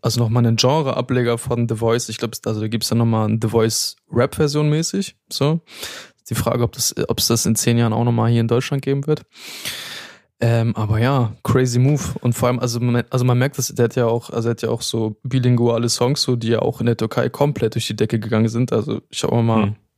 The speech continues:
Speaker 1: Also Can hatte, Can aus unserem Backsplit Kosmos hatte mir das auch mal erzählt, dass er mal zwei Wochen in Istanbul war und da lief da zwei Wochen lang überall Ola Bilil, Bilil von, äh, Mero. Und das ist einfach crazy. Also der funktioniert einfach in zwei Ländern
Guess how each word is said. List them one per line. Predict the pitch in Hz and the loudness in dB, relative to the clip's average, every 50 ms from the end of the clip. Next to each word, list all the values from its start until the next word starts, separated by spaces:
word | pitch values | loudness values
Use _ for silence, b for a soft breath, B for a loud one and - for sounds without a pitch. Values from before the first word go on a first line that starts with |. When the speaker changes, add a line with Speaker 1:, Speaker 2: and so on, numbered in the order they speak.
| _ _ _ - | _ _ _ -12
Speaker 1:
Also | - 117 107 - | -12 -6 -2 0
Can | - 123 131 | 2 2 2
hatte, | 127 123 - 123 113 | 2 0 -2 -4 -4
Can | - 117 117 | 0 0 2
aus | 120 117 - | 2 0 0
unserem | 113 113 110 113 113 | -2 -2 0 0 0
Backsplit | 113 113 - - - 127 113 - | 0 -2 -2 -4 -4 -4 -4 -2
Kosmos | - - 123 - - 120 - - | -2 -2 -2 0 -2 -2 0 0
hatte | 117 113 | 0 0
mir | 113 110 | 2 2
das | 113 120 - - | 2 2 2 2
auch | 131 131 | 2 2
mal | 120 117 | 2 2
erzählt, | 113 - - - 117 - | 0 0 -2 -2 0 0
dass | 120 - - | 0 0 0
er | 123 | 2
mal | 117 113 113 113 110 | 2 2 2 0 0
zwei | - - 123 117 117 | 0 0 0 0 0
Wochen | 117 113 113 | -2 -2 -2
in | 120 | -2
Istanbul | 131 131 - - 127 120 117 110 | -2 0 0 2 2 2 2 2
war | 110 113 117 127 B B B B B B B B B | 2 2 2 0 B B B B B B B B B
und | - 107 117 | 0 2 2
da | - 120 | 2 2
lief | 110 117 120 - | 2 0 -2 -4
da | - - | -6 -6
zwei | - - 127 117 113 | -2 0 0 0 0
Wochen | 113 107 - 127 | 0 0 0 2
lang | 120 117 110 | 2 2 2
überall | 117 117 120 117 113 110 | 2 4 4 2 4 2
Ola | 117 113 113 110 | 2 2 2 2
Bilil, | 113 131 139 139 131 143 156 b b b b b b b b _ | 2 2 2 2 2 0 0 b b b b b b b b _
Bilil | - 131 131 127 120 | 0 2 2 2 0
von, | 113 - - - 113 113 110 110 | 0 -4 -2 0 0 2 2 2
äh, | 110 110 110 110 107 | 2 2 0 0 0
Mero. | 98 - 117 123 127 127 127 143 151 B B B B B B B B B B B B B B B B _ _ _ _ | 0 2 2 2 4 4 2 2 0 B B B B B B B B B B B B B B B B _ _ _ _
Und | - 117 107 104 | -2 0 0 0
das | 113 110 | -2 -2
ist | 104 - | -4 -4
einfach | 104 98 - - - | -4 -4 -6 -6 -2
crazy. | - 135 131 120 117 113 - | 0 2 2 2 2 0 2
Also | - 113 113 | 2 2 2
der | 113 120 117 | 2 0 0
funktioniert | - 131 127 120 - - 131 - - | 2 0 0 0 2 0 0 0 -2
einfach | - - 120 - | -4 -6 -6 -8
in | - 110 | -4 -4
zwei | - - - 123 113 113 | -4 -2 0 0 0 2
Ländern | 110 127 127 127 123 113 113 113 110 | 2 2 2 2 2 2 2 2 0